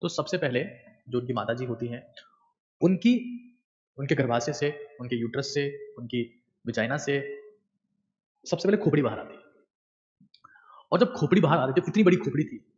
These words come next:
तो उस केस में bleeding बहुत ज़्यादा हो रही थी और ऐसी mothers की death हो जा रही थी जिनके बच्चे बहुत ज़्यादा बड़े brain वाले थे, क्योंकि उस वक्त hospitals नहीं थे, बचाने की सुविधाएं नहीं थी। तो बच्चा पैदा तो हो गया, लेकिन उसकी माँ मर गई। माँ मर गई तो बच्चे का ध्यान कौन रखेगा, उसको दूध कौन पिलाएगा, वो survive कैसे करेगा?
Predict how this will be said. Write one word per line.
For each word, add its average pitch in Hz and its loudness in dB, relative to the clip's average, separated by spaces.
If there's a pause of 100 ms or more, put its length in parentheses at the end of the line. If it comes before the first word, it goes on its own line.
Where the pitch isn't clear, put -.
(840)
तो 160 0
उस 165 -4
केस 156 -2
में 175 -2
bleeding 151 4
बहुत 131 2
ज़्यादा 110 0
हो 107 -2
रही 107 -4
थी - -16 (540)
और 147 4
ऐसी 156 0
mothers 143 0
की 170 0
death 147 2
हो 135 2
जा 120 2
रही 123 0
थी 175 0
जिनके 143 -4
बच्चे - -10 (100)
बहुत 147 -2
ज़्यादा 120 -4
बड़े 127 0
brain 117 -8
वाले 110 -4
थे, 117 -10
क्योंकि 131 -8
उस 143 -12
वक्त 175 -4 (280)
hospitals 123 -2
नहीं 127 -8
थे, 123 -6
बचाने 123 -2
की 135 -2
सुविधाएं 120 -4
नहीं 127 -6
थी। 123 -6 (380)
तो 139 -2
बच्चा 123 -2
पैदा 131 2
तो 147 2
हो 165 4
गया, 170 4
लेकिन - -10
उसकी 147 -6
माँ 110 -2
मर 104 -8
गई। 87 -12 (460)
माँ 127 6
मर 156 6
गई 151 0
तो 127 -4
बच्चे 120 -2
का 123 0
ध्यान 123 -2
कौन 127 -4
रखेगा, 123 -4
उसको 123 -2
दूध 123 -4
कौन 120 -6
पिलाएगा, 117 -2
वो - -14
survive 120 0
कैसे 120 -2
करेगा? 113 -4